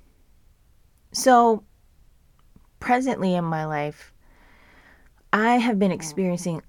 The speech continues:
a lot of change, a lot of transformation,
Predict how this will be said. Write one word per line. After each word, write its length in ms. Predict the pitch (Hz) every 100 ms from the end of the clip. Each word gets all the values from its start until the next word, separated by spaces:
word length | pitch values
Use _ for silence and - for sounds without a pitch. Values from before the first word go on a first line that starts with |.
| -
a 120 | 175
lot 500 | 180 214 220 214 214
of 180 | 190 -
change, 840 | - - 247 233 156 - - - - _ _ _ _ -
a 100 | 175
lot 480 | 170 180 190 185 -
of 760 | 165 160 151 151 151 - - - _
transformation, 1040 | - 202 196 - 151 160 170 - 180 175